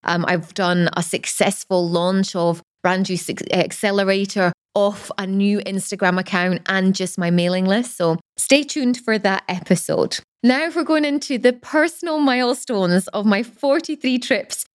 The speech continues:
around the sun. So there's been some significant changes.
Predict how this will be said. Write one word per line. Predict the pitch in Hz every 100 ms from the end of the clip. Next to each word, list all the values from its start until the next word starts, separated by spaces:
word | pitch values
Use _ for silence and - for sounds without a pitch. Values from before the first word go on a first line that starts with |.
| _
around | 220 202 202 202 202
the | 202
sun. | - 185 170 160 170
So | - 202 202 202 - - _ 208
there's | 202 202
been | 190 190
some | - 185 -
significant | - 214 202 220 240 277 285 294 220 220
changes. | 196 190 196 202 247